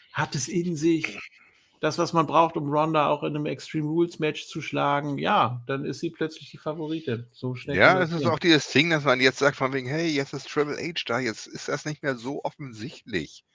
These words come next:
Speaker 1: Hm.
Speaker 2: Jetzt probiert er was, jetzt, jetzt lässt er Leute nicht, nicht, äh, fallen nach, nach ein paar Tagen, wenn er, wenn er merkt von wegen, nee, die kommen nicht so an, wie es gerne hätte.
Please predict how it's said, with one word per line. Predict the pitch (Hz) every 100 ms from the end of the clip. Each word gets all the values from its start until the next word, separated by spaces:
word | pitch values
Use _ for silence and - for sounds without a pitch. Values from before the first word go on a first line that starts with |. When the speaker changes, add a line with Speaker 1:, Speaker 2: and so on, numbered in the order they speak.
| _ _ - _ _ _ _ _
Speaker 1:
Hm. | 170 175 - _
Speaker 2:
Jetzt | - -
probiert | 170 139 196 208
er | 147
was, | 104 90 -
jetzt, | 120 -
jetzt | 131 - 139
lässt | 170 -
er | 143
Leute | 143 156 156
nicht, | 151 143 151
nicht, | 151 -
äh, | - 135 139 131
fallen | 107 - 156 185 143 110
nach, | 98 -
nach | 95 90
ein | 92 82
paar | 87
Tagen, | 95 - 95 113 123
wenn | 107 110
er, | 110
wenn | 107 113
er | 110
merkt | 110 117
von | 107
wegen, | 110 110
nee, | 110 120
die | 104
kommen | - 113
nicht | 120 113
so | 113 117
an, | 117 113
wie | 117
es | -
gerne | 117 113 -
hätte. | 202 120